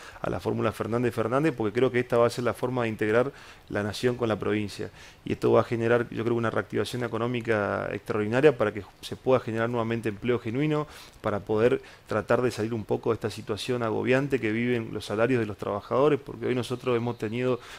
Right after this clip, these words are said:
una pulverización de los salarios con esta inflación, con estos tarifazos,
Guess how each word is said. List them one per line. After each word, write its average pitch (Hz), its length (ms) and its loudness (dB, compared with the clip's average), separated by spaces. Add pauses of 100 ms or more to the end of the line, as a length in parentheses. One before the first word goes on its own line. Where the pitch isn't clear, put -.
una 117 200 0
pulverización 110 640 0
de 131 80 4
los 110 140 2
salarios 123 360 4
con 104 200 -8
esta 107 160 -8
inflación, 107 500 2
con 104 160 -4
estos 104 240 -6
tarifazos, 131 580 0